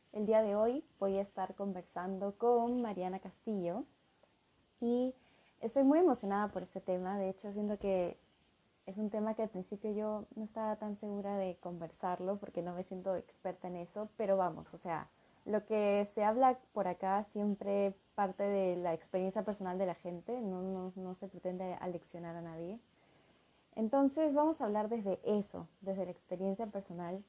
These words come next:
de Mariana. Eh, y estoy emocionada de,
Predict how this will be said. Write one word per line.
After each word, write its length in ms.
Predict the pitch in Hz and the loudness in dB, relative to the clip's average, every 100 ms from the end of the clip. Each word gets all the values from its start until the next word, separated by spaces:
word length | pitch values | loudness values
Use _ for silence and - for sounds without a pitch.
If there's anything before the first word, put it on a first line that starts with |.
| - | -10
de 100 | 190 | -8
Mariana. 480 | 170 165 170 160 - - _ _ _ _ _ - | -6 -4 -4 -6 -10 -14 _ _ _ _ _ -2
Eh, 520 | 202 190 185 185 180 180 | 2 4 4 2 0 -2
y 20 | |
estoy 220 | 190 262 | 0 4
emocionada 760 | 277 214 196 185 185 190 190 190 | 4 4 0 -2 0 0 0 0
de, 440 | 180 175 170 170 | 0 -2 -4 -8